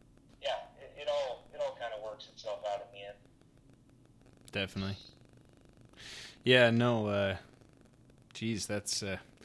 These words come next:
Speaker 2: a lot, a lot of good stuff there, Jake, for sure. Um, well, you know, I,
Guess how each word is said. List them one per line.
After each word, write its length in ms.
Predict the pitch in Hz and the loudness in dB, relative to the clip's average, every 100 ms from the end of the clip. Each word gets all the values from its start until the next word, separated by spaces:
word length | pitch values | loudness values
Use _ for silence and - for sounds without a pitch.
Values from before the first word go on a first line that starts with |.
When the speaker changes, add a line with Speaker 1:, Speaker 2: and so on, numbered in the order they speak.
| - - | -18 0
Speaker 2:
a 40 | 131 | 4
lot, 100 | 131 | 6
a 60 | |
lot 200 | 135 147 | 10 10
of 80 | 147 | 12
good 140 | 143 131 | 8 6
stuff 320 | - 131 - | 8 6 6
there, 160 | 113 104 | 2 2
Jake, 420 | 104 104 101 - - | 2 2 0 -6 -18
for 160 | - 107 | -4 -2
sure. 360 | - 120 104 - - - | 0 2 0 -2 -16 0
Um, 320 | 127 123 101 - - - - - - - | 4 6 4 -4 -18 -20 -20 -20 -20 4
well, 280 | 135 147 - - - - - - | 10 10 8 -10 -20 -20 -20 -4
you 120 | 135 | 2
know, 100 | 135 | 6
I, 160 | 127 120 | 6 4